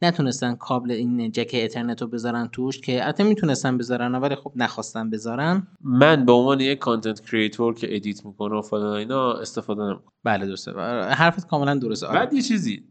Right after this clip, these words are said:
Speaker 2: نمیشه روی مود ما کابل تایپ سی بذارن و ما به جای لن از تایپ سی استفاده کنیم؟
Speaker 1: شدنش می‌شه. بحث اینجاست که اون مدارج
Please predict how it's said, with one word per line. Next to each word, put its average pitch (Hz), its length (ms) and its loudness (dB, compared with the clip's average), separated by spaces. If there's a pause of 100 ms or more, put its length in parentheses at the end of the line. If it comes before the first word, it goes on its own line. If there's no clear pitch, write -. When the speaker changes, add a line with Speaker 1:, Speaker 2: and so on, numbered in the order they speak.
(140)
Speaker 2:
نمیشه 175 280 4
روی 117 200 4
مود 113 380 2
ما 110 300 2
کابل 104 400 -4
تایپ 104 340 -4
سی 104 220 -4
بذارن 104 440 0
و 98 100 2
ما 101 160 -2
به 101 100 -2
جای 101 160 0
لن 98 280 0
از 98 180 -2
تایپ 98 260 -6
سی 98 140 -14
استفاده 98 360 -18
کنیم؟ - 180 -20 (420)
Speaker 1:
شدنش 123 720 -2
می‌شه. 113 640 -2 (160)
بحث 156 280 2
اینجاست 165 300 0
که 185 60 -4
اون 170 260 4
مدارج 131 800 2